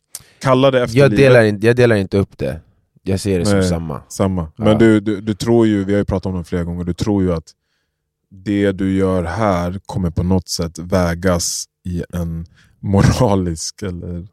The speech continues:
Speaker 1: eti-, eh, en, en våg där, eh, ditt nästa liv, alltså där, ditt nästa liv kommer vara en konsekvens av det här livet.
Speaker 2: Ja och nej. Men ja,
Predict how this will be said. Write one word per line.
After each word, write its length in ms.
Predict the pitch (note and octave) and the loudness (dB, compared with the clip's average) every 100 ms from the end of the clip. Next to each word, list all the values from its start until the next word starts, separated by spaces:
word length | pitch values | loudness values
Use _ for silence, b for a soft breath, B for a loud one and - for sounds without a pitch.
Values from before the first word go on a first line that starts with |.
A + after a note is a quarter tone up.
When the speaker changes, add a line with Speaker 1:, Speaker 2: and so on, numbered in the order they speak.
| _ | _
Speaker 1:
eti-, 520 | - - G#2+ G2 - F#2+ | -14 -8 -4 -4 -6 -8
eh, 280 | F2+ - - | -8 -8 -8
en, 80 | F#2+ | -4
en 180 | G#2+ G2 | -4 2
våg 420 | G#2+ G2+ F2 F2 F2 | 6 6 4 -2 -4
där, 360 | F#2 F2 F2+ - _ _ _ _ _ F2 | -2 -2 -6 -12 _ _ _ _ _ -8
eh, 480 | E2 D#2+ E2+ D#2+ D2+ - _ - | -8 -6 -8 -10 -14 -18 _ -14
ditt 200 | A2+ F#2 | -12 -6
nästa 380 | G2 F2+ - F#2 | -6 -6 -4 -4
liv, 400 | F2 E2 E2 C#2+ - _ _ | -2 -4 -8 -12 -20 _ _
alltså 180 | - G#2+ | -2 2
där, 200 | G#2+ F#2+ | 2 2
ditt 180 | G2+ G2+ | -2 0
nästa 260 | G#2 - | -2 0
liv 140 | G2 F2 | -2 -2
kommer 220 | F#2 F2 | -4 -4
vara 120 | E2+ | -4
en 60 | E2+ | -4
konsekvens 600 | F#2 E2+ F2 F#2 E2 E2+ | -6 -8 -6 -6 -6 -6
av 80 | |
det 60 | D#2+ | -8
här 100 | D#2+ | -8
livet. 280 | D2+ C#2 - b b b b b _ _ _ _ E3 C3 A#2 A#2+ C3 | -10 -14 -18 b b b b b _ _ _ _ _ _ -20 -16 0
Speaker 2:
Ja 280 | C3+ B2+ A2+ | 6 6 6
och 180 | - | 2
nej. 320 | F2+ E2 D2+ _ _ _ | -6 -6 -6 _ _ _
Men 360 | F#2+ G2+ G2 F2+ | -2 -2 0 -4
ja, 320 | G2+ G2 F#2+ | -2 -2 -2